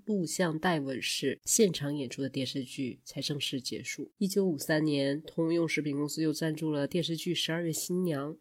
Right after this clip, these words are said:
并采用之前麦斯威尔咖啡秀的原班人马制作。后来雀巢打出电视广告，免费为顾客提供咖啡试喝的样品，在短短十八个月的时间就收到两百多万人的索取申请，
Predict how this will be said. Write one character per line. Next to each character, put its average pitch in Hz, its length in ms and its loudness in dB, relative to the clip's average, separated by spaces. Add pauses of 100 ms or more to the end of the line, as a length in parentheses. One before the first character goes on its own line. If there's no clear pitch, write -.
并 208 140 8
采 160 160 4
用 151 120 2
之 185 160 4
前 160 240 6
麦 170 80 8
斯 165 160 4
威 170 160 8
尔 139 220 6
咖 156 160 -2
啡 151 100 0
秀 160 160 2
的 147 80 0
原 139 220 0
班 202 200 6
人 190 180 8
马 127 220 2
制 127 220 -6
作。 135 300 -8 (220)
后 247 180 8
来 117 380 2
雀 - 300 4
巢 143 240 0
打 127 160 -2
出 - 180 -6
电 131 180 -2
视 139 140 -4
广 123 180 -4
告， 123 300 -4
免 139 180 -2
费 180 160 2
为 156 240 6
顾 151 180 -2
客 139 380 0 (240)
提 - 200 2
供 156 260 4
咖 160 260 4
啡 160 460 4
试 - 520 2
喝 175 240 2
的 156 120 2
样 156 180 4
品， - 320 -8 (300)
在 190 160 6
短 151 200 6
短 156 160 4
十 - 240 4
八 202 200 6
个 208 100 6
月 170 140 8
的 127 100 4
时 131 220 -2
间 139 200 0
就 151 160 -2
收 156 280 0
到 147 360 0
两 135 320 2
百 190 200 6
多 131 160 2
万 135 160 4
人 123 100 2
的 135 100 -2
索 135 220 0
取 135 160 -4
申 139 220 -4
请， - 240 -8